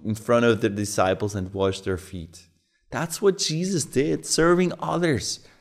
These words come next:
and not to be served.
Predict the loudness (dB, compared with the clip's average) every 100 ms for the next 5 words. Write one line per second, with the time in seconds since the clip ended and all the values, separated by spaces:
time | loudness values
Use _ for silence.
0 | _ _ _ -2 0 0 0 0 -4 -8
1 | -16 -18 -20 -14 -10 -10 -10 -4 -2 0
2 | -2 -6 -14